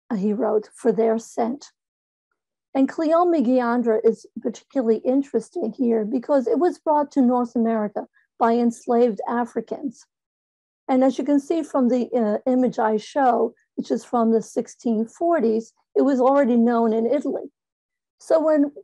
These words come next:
William collected it, it had already been under cultivation.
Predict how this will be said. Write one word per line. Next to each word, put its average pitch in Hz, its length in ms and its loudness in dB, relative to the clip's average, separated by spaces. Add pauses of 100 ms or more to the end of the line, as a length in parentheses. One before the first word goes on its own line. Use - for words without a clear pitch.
(120)
William 349 340 0
collected 262 540 -2
it, 285 240 -4
it 262 60 -2
had 254 140 2
already 240 500 2
been 220 360 0
under 214 280 -2
cultivation. 220 960 -6